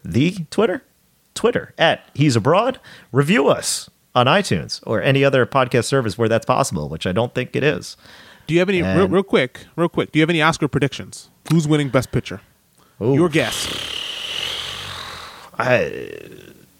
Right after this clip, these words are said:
Speaker 1: there would
Speaker 2: Your
Speaker 1: be
Speaker 2: guess.
Speaker 1: something
Speaker 2: Should I read off the nominees real quick? Do you want me to read these?
Speaker 1: No, I know 'em. I, I,
Speaker 2: You know them?
Speaker 1: I, my guess is either, I,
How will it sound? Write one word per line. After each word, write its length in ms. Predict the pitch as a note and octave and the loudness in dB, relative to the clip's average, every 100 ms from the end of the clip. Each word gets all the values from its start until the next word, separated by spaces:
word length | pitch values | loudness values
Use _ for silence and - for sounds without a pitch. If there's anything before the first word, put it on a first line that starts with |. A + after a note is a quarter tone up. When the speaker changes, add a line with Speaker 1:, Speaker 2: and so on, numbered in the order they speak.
| - - G2 A2 - | -20 -20 -16 -12 -2
Speaker 1:
there 120 | F#3+ | 0
would 60 | |
Speaker 2:
Your 60 | G3 | 0
Speaker 1:
be 80 | - | 2
Speaker 2:
guess. 80 | F3 | 2
Speaker 1:
something 200 | A#3+ E3 | 2 0
Speaker 2:
Should 380 | A2 - F#3 | 0 -2 0
I 60 | E3 | 2
read 280 | D#3 F3 F#3+ | 2 2 2
off 160 | F#3+ | 0
the 80 | - | -2
nominees 460 | F#3 F#3 F#3 G#3 F#3+ | -4 -4 -4 -4 -4
real 100 | G3+ | -6
quick? 180 | B3 - | -6 -6
Do 80 | |
you 20 | C3+ | -6
want 60 | |
me 40 | B2 | -4
to 60 | |
read 160 | C3 D3 | -2 0
these? 100 | C3 | 0
Speaker 1:
No, 300 | D3 D3+ D3+ | 0 2 2
I 120 | D3+ | 2
know 380 | C#3 A2+ A2 A2 | 0 2 2 2
'em. 120 | A2 | 0
I, 240 | A2 C3+ D3 | 0 0 0
I, 220 | C3 D#3 | 0 0
Speaker 2:
You 80 | A#2 | -2
know 140 | C3 F#3 | -8 -8
them? 100 | A3 | 0
Speaker 1:
I, 200 | D#3 - | 0 0
my 200 | F3+ G3+ | 0 0
guess 480 | E3 - D3+ D3 - | 0 0 2 2 0
is 320 | - C3 A#2+ | 0 0 0
either, 260 | B2+ A#2+ - | 0 0 -2
I, 100 | - | -4